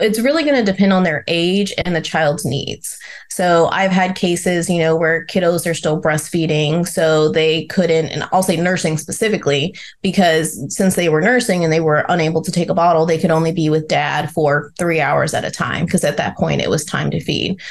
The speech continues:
So we would include, you know, several three periods of possession so that dad still got his time, but we also needed to be mindful of this kiddo's nursing and unable to take a bottle.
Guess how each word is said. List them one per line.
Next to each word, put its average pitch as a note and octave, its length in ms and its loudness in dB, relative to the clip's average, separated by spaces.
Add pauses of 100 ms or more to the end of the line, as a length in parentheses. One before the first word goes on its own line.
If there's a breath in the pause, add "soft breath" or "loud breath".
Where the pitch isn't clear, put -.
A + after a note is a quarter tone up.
(160 loud breath)
So D3+ 380 2
we D#3+ 200 0
would E3 160 2
include, E3 580 0
you E3+ 120 -2
know, D3 260 0 (500 soft breath)
several F#3+ 1000 2
three F3 180 0
periods D#3+ 640 0 (460)
of F3 200 0
possession E3+ 760 0 (220 loud breath)
so F3+ 160 0
that D#3 120 0
dad E3 240 0
still E3+ 200 0
got D#3 160 0
his - 120 -6
time, F#3+ 460 0
but D#3 180 0
we E3 120 2
also D#3+ 320 2
needed D#3+ 260 0
to - 80 -10
be D#3 120 0
mindful D#3 580 0
of D3 460 2
this D#3 180 -2
kiddo's D#3 400 0
nursing D3+ 560 -2
and D3+ 160 -4
unable D3 400 0
to - 100 -12
take - 180 -4
a - 60 -4
bottle. - 400 -2